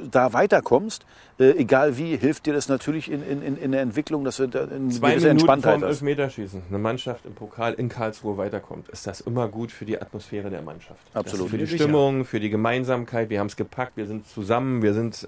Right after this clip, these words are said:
Speaker 2: äh, haben schwere, ein schweres Spiel gewonnen und können jetzt gut gestartet, äh, ins Heimspiel gehen, um die Bundesliga optimal anzupacken. Das ist gerade für eine junge Mannschaft, die im zweiten Jahr in der Liga ist und, äh,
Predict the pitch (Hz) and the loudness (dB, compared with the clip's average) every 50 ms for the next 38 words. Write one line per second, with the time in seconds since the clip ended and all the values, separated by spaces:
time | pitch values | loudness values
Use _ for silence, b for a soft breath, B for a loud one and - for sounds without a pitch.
0 | - - - - - - 71 101 107 113 117 110 69 58 - - - - 123 131 | -16 -16 -16 -16 -14 -14 -10 -6 -4 -2 -2 -2 -4 -8 -12 -12 -6 0 2 4
1 | 143 151 143 143 135 131 - _ _ _ _ _ - - - - - 127 135 135 | 4 4 2 0 -2 -2 -6 _ _ _ _ _ -16 -16 -10 -4 -2 -2 -2 -2
2 | 131 - - 139 135 139 135 113 120 120 131 139 143 _ _ _ _ _ _ - | -4 -8 -8 -8 -8 -6 -6 -6 -8 -8 -10 -12 -18 _ _ _ _ _ _ -8
3 | 98 104 110 104 - - - 120 120 117 110 - - 127 131 131 - 120 - - | -6 -4 -6 -6 -8 -4 -4 -4 -2 -4 -6 -4 -4 -4 -4 -4 -6 -12 -8 -4
4 | 113 110 117 110 120 113 - - 101 110 110 107 104 - - 104 95 - 87 95 | -2 -2 0 -2 -4 -8 -8 -10 -8 -6 -6 -6 -8 -10 -12 -14 -14 -14 -14 -16
5 | 101 - 113 117 123 120 - 104 101 98 101 104 113 117 b b b b b b | -14 -12 -10 -12 -12 -10 -10 -10 -8 -6 -6 -8 -10 -12 b b b b b b
6 | b b - 98 104 95 113 117 123 117 - - 104 98 76 - - - 101 98 | b b -8 -6 -4 -2 -2 -2 -2 -2 -2 -2 0 0 0 -2 -2 -4 -2 -2
7 | 98 98 95 - _ _ _ _ _ _ _ _ _ _ _ _ _ _ _ _ | 0 -2 -2 -4 _ _ _ _ _ _ _ _ _ _ _ _ _ _ _ _
8 | _ _ _ _ _ _ - - - _ - 101 107 110 - 113 - - 117 117 | _ _ _ _ _ _ -20 -20 -16 _ -4 -4 -4 -4 -6 -10 -6 -6 -6 -6
9 | - 131 131 - b b b b b b b b b - 104 117 120 - - 127 | -6 -10 -14 -14 b b b b b b b b b -6 -4 -4 -4 -2 0 0
10 | 131 135 - 135 131 120 131 139 147 135 127 127 127 - - - - 117 110 - | 0 0 -2 -2 0 2 2 2 2 2 0 0 -2 -4 -6 -4 -4 -6 -6 -6
11 | - - 120 123 139 151 - - 127 110 104 101 98 101 101 95 95 95 95 92 | -6 -2 -2 0 0 -2 -4 -4 -2 0 0 0 -2 -2 -4 -4 -4 -6 -6 -4
12 | 98 87 - 90 90 - 104 95 92 90 - - - - | -4 -4 -4 -6 -8 -8 -10 -10 -10 -10 -10 -8 -6 -4